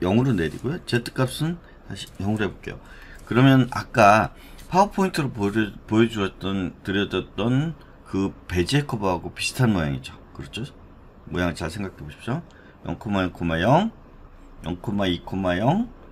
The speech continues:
이, 영, 네, 이, 영, 이렇게 됐습니다.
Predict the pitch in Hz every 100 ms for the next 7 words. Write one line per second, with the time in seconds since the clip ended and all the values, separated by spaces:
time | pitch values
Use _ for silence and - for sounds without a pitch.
0 | - - - 107 - 131 120 107 - 90
1 | 80 107 180 226 - - - - 135 131
2 | 90 101 127 120 127 147 - - 90 -
3 | 87 92 131 135 73 69 - - 117 143
4 | 104 76 - 67 64 117